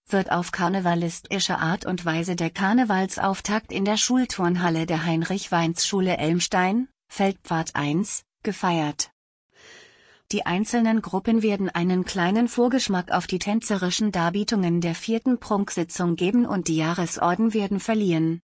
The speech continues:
Außerdem möchte sich der Verein bei all denen bedanken,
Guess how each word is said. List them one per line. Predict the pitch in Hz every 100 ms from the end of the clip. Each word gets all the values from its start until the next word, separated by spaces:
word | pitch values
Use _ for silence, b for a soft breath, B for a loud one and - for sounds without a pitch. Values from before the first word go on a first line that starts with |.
| _ _ _ B B B B
Außerdem | 180 180 202 190 226 202
möchte | 196 226 214
sich | 214 -
der | 220 180
Verein | 214 - 180 220
bei | 190 -
all | 190 214
denen | 202 202 208
bedanken, | 226 202 175 165 160 151 147